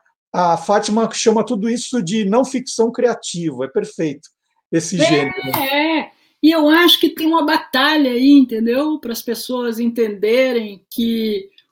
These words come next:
Speaker 2: um, uma das coisas na, nas aulas de redação era assim: a, a pessoa chega e diz,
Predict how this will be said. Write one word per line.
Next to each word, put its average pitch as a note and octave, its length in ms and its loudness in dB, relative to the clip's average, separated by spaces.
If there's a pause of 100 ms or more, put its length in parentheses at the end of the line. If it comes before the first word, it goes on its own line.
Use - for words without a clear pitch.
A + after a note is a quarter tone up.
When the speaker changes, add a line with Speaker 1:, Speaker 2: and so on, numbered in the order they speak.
Speaker 2:
um, F4 320 2
uma G4 120 2
das C#4+ 280 0
coisas A3 640 0
na, G#3+ 160 -4 (120)
nas G#3 260 -2
aulas A#3+ 300 4
de F#3 80 -10
redação F3 800 -6 (300)
era G#3+ 180 -4
assim: D#3 500 -8 (120)
a, G3+ 300 -2
a - 20 -12
pessoa C4 380 0
chega A3+ 680 2
e A3 120 0
diz, G#3 720 -4